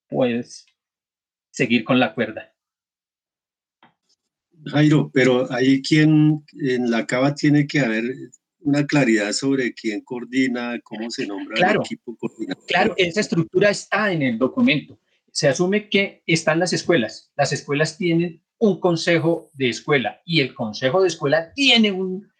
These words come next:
Speaker 1: representante de los profesores, pero adicionalmente a tener representante de los profesores dentro de la escuela, tiene representantes delegados de cada cava, de cada cava que haya en la escuela, porque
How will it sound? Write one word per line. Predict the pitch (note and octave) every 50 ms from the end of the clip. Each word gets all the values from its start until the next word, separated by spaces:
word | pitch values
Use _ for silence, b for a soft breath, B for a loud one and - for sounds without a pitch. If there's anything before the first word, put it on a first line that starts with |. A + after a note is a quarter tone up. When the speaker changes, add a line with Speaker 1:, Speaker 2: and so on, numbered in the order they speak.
| b b b -
Speaker 1:
representante | F3 E3+ F3+ F3+ D#3+ D3+ - - B2+ A2 A2 - - C#3 C#3+ C#3+ C#3+ - D#3+
de | D#3 D3+ D3+
los | C3+ C3 B2+ -
profesores, | - G3 G3 F#3 G3+ F#3 F#3 F#3 F3+ F3 F3+ F3 -
pero | - E3 C3+ B2+
adicionalmente | B2+ B2 C3 B2 - B2 B2 C#3 D3+ D#3+ E3+ E3+ - -
a | F3 E3+
tener | D3 B2+ B2 A#2+
representante | - - D3+ B2+ - - B2+ B2 - - D#3+
de | E3 E3
los | E3 E3 -
profesores | E3+ E3+ D#3 D#3+ D#3+ - F3 E3 D#3+ E3 E3+ E3 - b b b b b b -
dentro | - E3+ F3+ F#3+ F#3+ F3+ E3 - C#3+ C#3 C3+
de | B2+ B2 A#2
la | A2 G#2+ G#2+ G#2
escuela, | G2+ - - C3+ D3+ E3 - -
tiene | - F3+ F#3 E3 F3
representantes | F3 F#3+ - - C3+ B2+ - B2 A2+ - - C#3 C#3 C3+ - - E3 E3 - -
delegados | C3+ C#3+ B2 A#2+ A#2 B2+ C3 D3+ D3+ D#3 D#3+
de | D#3 D#3+ C3+ A2+ -
cada | - C#3+ C#3 D3 D#3 D#3+
cava, | - F3 D#3+ C3+ A#2 - - _ _ _ _ _ _ _ _ _ -
de | B2 A#2+ -
cada | - B2+ C#3+ D3+ E3
cava | E3 D#3+ D#3 D#3+
que | - D#3
haya | C3+ C3+ D3+ D3+
en | D#3+ D#3
la | B2
escuela, | - - - - E3 D#3 A2+ - - _ _ _ _ _ _
porque | - C#3+ B2 - - C#3 - - _